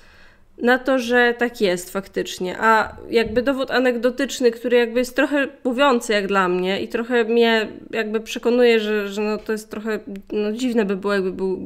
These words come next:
byli faktycznie dyskryminowani, to jest to, że dosłownie prezydent Zełenski jest rosyjskojęzycznym Ukraińcem. W ogóle się nauczył dopiero jako prezydent, jako dorosły polityk się nauczył, e, ukraińskiego, jako obcego języka.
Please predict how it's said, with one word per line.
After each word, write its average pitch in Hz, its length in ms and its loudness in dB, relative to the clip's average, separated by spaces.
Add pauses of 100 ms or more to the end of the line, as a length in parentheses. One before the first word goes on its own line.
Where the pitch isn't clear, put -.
(140)
byli 190 360 -2
faktycznie 196 480 -8
dyskryminowani, 185 920 -2 (600)
to 233 80 2
jest 226 180 0
to, 285 100 2
że 269 320 2 (440)
dosłownie 277 760 2 (140)
prezydent 247 960 2 (220)
Zełenski 233 1120 2 (600)
jest 262 340 2
rosyjskojęzycznym 247 1000 2
Ukraińcem. 233 760 0
W 247 80 -4
ogóle 247 240 2
się 254 140 -4
nauczył 247 320 0
dopiero 240 360 0
jako 226 300 0
prezydent, 233 560 2
jako 226 180 -2
dorosły 226 800 2
polityk 226 520 0
się - 160 -4
nauczył, 220 840 0
e, 202 340 0
ukraińskiego, 214 800 0
jako 214 260 -2
obcego 240 360 2
języka. 226 640 4